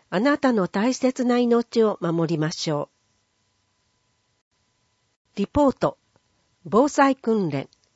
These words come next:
佐伯区さつきが丘学区。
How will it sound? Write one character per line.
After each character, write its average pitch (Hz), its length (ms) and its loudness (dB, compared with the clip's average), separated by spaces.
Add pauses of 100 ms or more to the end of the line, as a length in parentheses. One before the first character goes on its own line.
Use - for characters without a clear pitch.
(580)
佐 269 280 0
伯 269 200 -4
区 - 260 -6
さ 196 180 -4
つ - 160 -20
き 285 100 -2
が 269 160 2
丘 226 220 0
学 196 180 -4 (140)
区。 - 160 -20